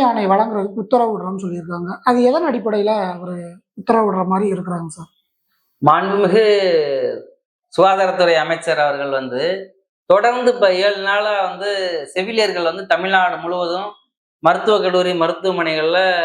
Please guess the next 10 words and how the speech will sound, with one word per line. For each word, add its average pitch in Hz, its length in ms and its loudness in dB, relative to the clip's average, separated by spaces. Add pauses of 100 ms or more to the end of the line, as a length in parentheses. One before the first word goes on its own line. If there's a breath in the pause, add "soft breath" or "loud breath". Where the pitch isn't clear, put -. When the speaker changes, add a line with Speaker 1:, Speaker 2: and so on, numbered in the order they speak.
(240)
Speaker 2:
பணியை 180 320 -2
வந்து 165 240 -8
தொடர்ந்து 170 400 -2 (720)
உண்ணாவிரத 185 520 2 (220)
போராட்டம், 160 460 0
அறவழி 170 360 -2
போராட்டங்களை 147 640 -2
வந்து 143 240 -8 (180)
கடுமையா 147 360 -4
தொடர்ந்ததுனால, 139 680 -2